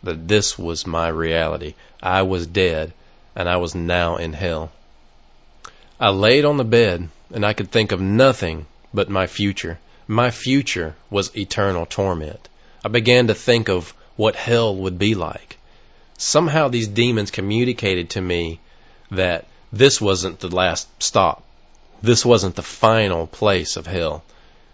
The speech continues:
They began to tell me, almost as if they were teaching me about what hell was gonna be like. As I lay on my bed, all I could think about was different ways of dying, all the different kinds of ways that I was gonna experience death. And I heard the phrase, "A man's gotta do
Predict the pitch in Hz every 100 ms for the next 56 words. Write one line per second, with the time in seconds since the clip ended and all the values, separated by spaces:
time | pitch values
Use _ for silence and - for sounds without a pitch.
0 | _ - 107 117 110 107 95 85 117 113
1 | 110 104 104 101 101 127 147 131 113 113
2 | 120 107 90 - 147 117 110 92 85 85
3 | 87 90 - 98 92 85 82 82 82 95
4 | 92 76 76 - - - - - _ _
5 | _ - 98 95 98 110 120 110 101 113
6 | 104 101 113 110 110 - 117 110 92 85
7 | 85 82 78 - - 101 90 107 - 98
8 | 95 95 95 87 85 82 90 87 82 80
9 | 82 98 104 107 95 101 - - 101 92
10 | 85 85 92 92 85 87 82 82 90 87
11 | 80 - - 98 92 82 76 87 90 87
12 | 95 - - - - - _ _ _ _
13 | _ _ - 101 92 127 131 117 - 117
14 | 98 92 - 98 90 95 101 107 101 107
15 | 104 98 98 90 80